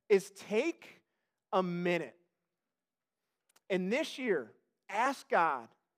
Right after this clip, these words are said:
just ask him flat out, "God, what do you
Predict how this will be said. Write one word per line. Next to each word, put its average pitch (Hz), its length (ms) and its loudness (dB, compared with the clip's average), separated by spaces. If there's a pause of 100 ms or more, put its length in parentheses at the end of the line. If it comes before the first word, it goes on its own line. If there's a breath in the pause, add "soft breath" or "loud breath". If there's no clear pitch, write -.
(160)
just 240 240 -6
ask 240 320 0
him 262 120 -4
flat 226 280 4
out, 156 260 2
"God, 214 340 4 (460 soft breath)
what 233 380 2 (360)
do 180 100 -10
you 220 640 -2